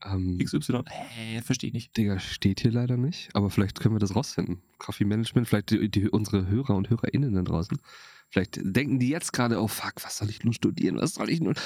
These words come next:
Speaker 1: Ich liebe Kaffee, vielleicht sollte ich Coffee Management studieren. Und da wir der Podcast mit Mehrwert sind, <laughs> wie wir heute gelernt haben, werden wir nachher mal rausfinden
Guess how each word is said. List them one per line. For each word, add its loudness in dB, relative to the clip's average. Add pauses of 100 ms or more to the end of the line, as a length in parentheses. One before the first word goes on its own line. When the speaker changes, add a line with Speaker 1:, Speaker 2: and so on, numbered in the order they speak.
(180)
Speaker 1:
Ich -8
liebe 0
Kaffee, 0
vielleicht 0
sollte 0
ich -4
Coffee 0
Management -4
studieren. -8 (440)
Und 0
da 2
wir 2
der 0
Podcast 0
mit 2
Mehrwert 0
sind, 2 (180)
<laughs> -14
wie 4
wir 2
heute 2
gelernt 2
haben, 2
werden 2
wir 2
nachher 2
mal 2
rausfinden 0